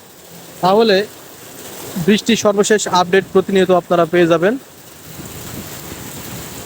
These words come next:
এরপরে বিকেলের দিকে আমরা নদী, নালার কি অবস্থা, সেটা পর্যবেক্ষণ করতে যাব এবং ভিডিওর মাধ্যমে আপনাদেরকে দেখানোর চেষ্টা করব।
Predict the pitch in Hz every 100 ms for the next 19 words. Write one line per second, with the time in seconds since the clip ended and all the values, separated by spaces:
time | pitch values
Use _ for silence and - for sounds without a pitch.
0 | - - - - 87 - - - - -
1 | - - - - - - - - - -
2 | 190 202 226 202 196 220 220 208 214 208
3 | 214 196 196 202 214 208 208 - 196 180
4 | 185 - 208 196 190 185 185 175 180 175
5 | 185 180 170 180 175 190 180 170 175 175
6 | - 147 151 180 208 196 190 180 196 185
7 | 180 170 165 160 160 170 165 180 - 185
8 | 190 196 240